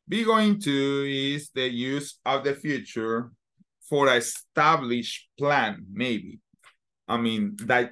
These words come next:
something that you are going to do, that you know that you are going to do maybe next week or something like that. So then, uh, you see, I mean,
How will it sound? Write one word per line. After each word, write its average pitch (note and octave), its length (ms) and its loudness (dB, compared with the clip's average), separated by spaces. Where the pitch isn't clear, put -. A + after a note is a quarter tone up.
something E3 520 -2
that C3 160 0
you C#3+ 100 2
are C#3 160 2
going C#3 320 -4
to A2 140 -6
do, C#3+ 360 2
that G#2+ 220 -2
you G2+ 140 0
know B2 340 2
that A#2 180 0
you A2+ 160 0
are A#2 160 2
going A#2 320 -4
to A#2+ 120 -6
do A#2+ 200 -2
maybe A#2+ 460 -2
next A2 320 -8
week A#2 340 2
or A2 140 -2
something A#2 460 -6
like B2+ 240 -2
that. A2 240 0
So G#2 340 -2
then, G#2+ 400 -2
uh, A2 400 2
you A2+ 800 2
see, C#3+ 560 0
I C#3 140 4
mean, A2+ 400 -4